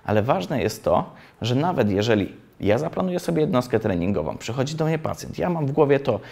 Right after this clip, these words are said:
że zrobię z nim takie i takie ćwiczenia. Przy pierwszych ćwiczeniach okazuje się, że jest to nierealne dla niego. To ja nie mogę w tym momencie ocenić się, że jestem totalnie źle, wszystko do dupy i, e,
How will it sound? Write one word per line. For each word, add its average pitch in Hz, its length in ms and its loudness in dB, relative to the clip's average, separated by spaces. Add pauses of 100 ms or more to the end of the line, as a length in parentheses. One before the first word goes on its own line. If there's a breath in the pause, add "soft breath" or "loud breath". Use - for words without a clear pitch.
(140 loud breath)
że 143 120 0
zrobię 143 360 4
z 131 40 2
nim 123 160 4
takie 135 260 0
i 127 60 0
takie 127 240 0
ćwiczenia. 107 360 -2
Przy - 160 -6
pierwszych - 300 0
ćwiczeniach 143 440 -4
okazuje 139 400 0
się, 135 160 -2 (300 loud breath)
że 143 120 2
jest 147 180 2
to 156 60 2
nierealne 147 720 2
dla 95 160 0
niego. 90 260 -4 (300 soft breath)
To 104 100 -2
ja 107 40 4
nie 135 120 0
mogę 220 240 4
w - 60 -2
tym 120 180 4
momencie 104 520 0 (300 loud breath)
ocenić 110 380 0
się, 107 100 4
że 107 140 4
jestem 101 280 2
totalnie 110 480 0
źle, 104 280 6
wszystko - 300 0
do 101 100 4
dupy 110 360 6 (380 loud breath)
i, 120 420 4 (160)
e, 104 460 4